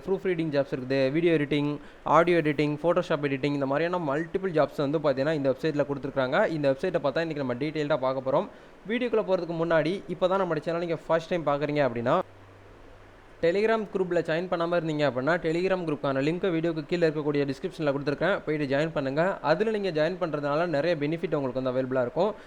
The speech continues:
இது வரைக்கும் எந்தெந்த வெப்சைட்ல வந்து பார்த்தீங்கன்னா, பேமெண்ட் வந்து நானும் நம்ம சப்ஸ்கிரைபரும் எடுத்துட்டு இருக்கோமோ, அதுக்கான பேமெண்ட் ப்ரூஃப் எல்லாமே உங்களுக்கு இந்த இடத்துல வந்து கிடைக்கும். இப்போ நேத்துக்கு கூட ஒருத்த-, வந்து பார்த்தீங்கன்னா, ஒருத்தவங்க வந்து முப்பத்தேழாயிரம் ரூபாய் வந்து ஏர்ன் பண்ணியிருக்கிறதா எனக்கு வந்து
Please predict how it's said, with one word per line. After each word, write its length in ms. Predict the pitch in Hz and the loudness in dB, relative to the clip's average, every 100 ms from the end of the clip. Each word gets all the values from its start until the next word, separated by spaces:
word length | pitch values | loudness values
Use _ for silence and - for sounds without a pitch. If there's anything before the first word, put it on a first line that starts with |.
| - - | -20 -12
இது 140 | 180 220 | -2 2
வரைக்கும் 320 | 214 208 220 | 2 2 0
எந்தெந்த 280 | 190 196 185 | 2 2 2
வெப்சைட்ல 340 | 165 196 165 | 2 0 0
வந்து 140 | 165 165 | 0 0
பார்த்தீங்கன்னா, 340 | 151 160 160 | 0 0 2
பேமெண்ட் 320 | 165 165 151 | 2 2 2
வந்து 140 | 151 151 | 2 2
நானும் 380 | 143 151 165 170 | 2 2 2 0
நம்ம 200 | 147 139 | -2 -2
சப்ஸ்கிரைபரும் 480 | 139 - 170 160 151 | -4 -6 -4 -2 -2
எடுத்துட்டு 260 | 139 139 | -2 -4
இருக்கோமோ, 200 | 131 151 | -2 -2
அதுக்கான 260 | 160 143 131 | -2 -2 -2
பேமெண்ட் 300 | 156 165 147 | -2 -2 -4
ப்ரூஃப் 180 | 135 135 | -4 -2
எல்லாமே 260 | 139 151 | 0 -2
உங்களுக்கு 280 | 170 147 135 | -4 -4 -2
இந்த 80 | 127 | -2
இடத்துல 240 | 131 147 | -2 -4
வந்து 160 | 131 143 | -4 -2
கிடைக்கும். 400 | 127 117 175 214 - | -2 -2 -2 -4 -6
இப்போ 200 | - - | -8 -2
நேத்துக்கு 360 | 147 185 180 180 | 0 0 0 0
கூட 160 | 180 180 | 4 2
ஒருத்த-, 240 | 147 151 143 143 131 139 | 2 0 2 2 2 0
வந்து 200 | 143 143 | 0 0
பார்த்தீங்கன்னா, 320 | 131 139 151 | 0 2 2
ஒருத்தவங்க 260 | 143 131 | 2 0
வந்து 160 | 123 147 | 0 0
முப்பத்தேழாயிரம் 500 | 139 147 143 127 127 | -2 0 0 2 0
ரூபாய் 140 | 139 | 0
வந்து 140 | 131 131 | 2 2
ஏர்ன் 180 | 131 131 | 2 0
பண்ணியிருக்கிறதா 460 | 127 123 127 135 | 0 2 2 2
எனக்கு 220 | 127 123 | 0 -2
வந்து 180 | 120 143 | -2 0